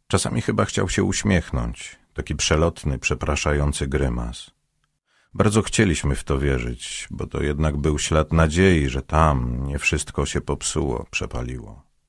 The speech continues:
Nie więcej niż dwadzieścia minut trwała nasza wizyta.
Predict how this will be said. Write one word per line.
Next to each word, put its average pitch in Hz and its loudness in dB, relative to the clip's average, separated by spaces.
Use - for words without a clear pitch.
Nie 82 2
więcej 95 6
niż 80 4
dwadzieścia 82 2
minut 73 2
trwała 67 -2
nasza 65 -2
wizyta. 64 -8